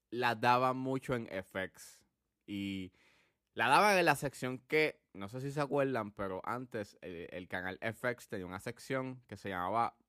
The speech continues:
D V D on T V, en donde, este, daban una película, pero entre medio te presentaban como que los bonus features del making of de la película, and era bien cool. Y yo recuerdo de que con Thirteen Going on Thirty también llegaron a presentarte, pues,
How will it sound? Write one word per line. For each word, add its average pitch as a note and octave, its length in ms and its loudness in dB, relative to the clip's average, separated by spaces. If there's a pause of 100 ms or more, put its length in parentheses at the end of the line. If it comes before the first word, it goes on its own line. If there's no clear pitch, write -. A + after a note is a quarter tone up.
(140)
D C#3 180 2
V D#3 140 6
D D#3+ 140 2
on D#3 200 4
T E3 240 -6
V, D#3 360 -2
en A#2 140 -4
donde, A2 480 -4
este, G2+ 840 -4
daban B2 280 6
una D3 220 -2
película, D#3 480 2
pero A2+ 300 0
entre A2 500 -4
medio C#3+ 400 -2
te A#2 100 -4
presentaban G#2 600 -4
como B2+ 180 -4
que A2+ 80 -4
los G2+ 180 -2
bonus A2 400 0
features A#2+ 840 -6 (480)
del A2 260 -2
making A2+ 480 -2
of C3+ 240 0
de C3 220 0
la B2+ 140 6
película, B2 760 -2
and G#2 500 -4 (320)
era G#2+ 200 0
bien C#3 200 0
cool. D3 440 0
Y G#2 100 -4
yo G#2 100 0
recuerdo C#3+ 460 0
de A2+ 100 -2
que G2+ 320 -6
con G2 220 -4
Thirteen G#2+ 480 -6
Going B2+ 260 0
on B2+ 180 -4
Thirty C#3+ 540 0
también G2 320 -4
llegaron A#2+ 340 0
a G#2 200 0
presentarte, G2+ 560 -8
pues, G2 320 -2